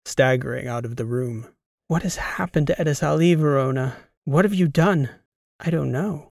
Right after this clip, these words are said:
she said, as troubled as any of them. Hours later, Yoset called for Verona to be brought to him. The top acolytes had shared no news of Edis Ali's condition with the other thousand devotees in the vault. They all knew much about A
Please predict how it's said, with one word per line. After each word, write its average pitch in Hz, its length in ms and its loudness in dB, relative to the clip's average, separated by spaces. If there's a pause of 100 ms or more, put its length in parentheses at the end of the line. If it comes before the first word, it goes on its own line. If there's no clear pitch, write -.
(160)
she - 200 -4
said, 127 480 -4
as 123 140 -4
troubled 135 360 -2
as 120 160 -6
any 131 220 -2
of 127 120 -6
them. - 260 -8 (920)
Hours 147 420 2
later, 117 520 -6 (160)
Yoset 127 580 0
called 123 280 -4
for 123 140 -2
Verona 120 460 -2
to 117 100 -8
be 117 100 -6
brought 117 340 -2
to 120 100 -8
him. 110 360 -10 (260)
The 135 100 0
top 139 280 0
acolytes 117 640 -2
had 120 140 -6
shared 113 280 -2
no 120 220 -2
news 117 440 -4
of 113 100 -4
Edis 110 260 -4
Ali's 110 420 -4
condition 113 560 -8
with 107 120 -10
the 117 100 -6
other 113 200 -4
thousand 110 520 -6
devotees 107 640 -6
in 101 100 -8
the 98 80 -8
vault. 104 480 -8 (240)
They 135 120 2
all 127 180 4
knew 123 220 0
much 113 260 -6
about 113 260 -6
A 120 140 -6